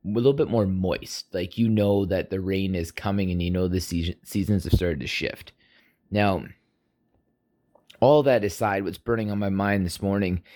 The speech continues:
and, uh, this is something that I think I talk about, uh, you know, kinda, like, abstractly on this podcast a lot, and, um, it's something that I talk about i-, in life quite a bit,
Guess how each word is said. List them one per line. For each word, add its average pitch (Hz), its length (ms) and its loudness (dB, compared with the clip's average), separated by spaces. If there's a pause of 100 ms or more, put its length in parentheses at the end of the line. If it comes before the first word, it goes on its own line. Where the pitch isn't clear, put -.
(420)
and, 98 300 0
uh, 92 180 2
this 131 280 2
is 254 100 -2
something 156 360 2
that 113 140 4
I 107 140 2 (320)
think 147 300 2
I 127 180 2
talk 101 420 -2
about, 92 460 -2 (960)
uh, 104 140 2 (500)
you 117 140 2
know, 113 40 6
kinda, 135 220 2
like, 135 260 2
abstractly 107 1160 0
on 90 160 0
this 87 140 -4
podcast 85 640 -4
a 78 60 0
lot, 87 440 -2
and, 85 320 -6 (460)
um, 95 240 2
it's 95 100 0
something 147 300 4
that 120 100 4
I 110 40 4
talk 110 200 -2
about 107 220 0
i-, 95 180 -2
in 98 260 -2
life 92 320 -4
quite 92 280 0
a 90 60 0
bit, 82 340 -4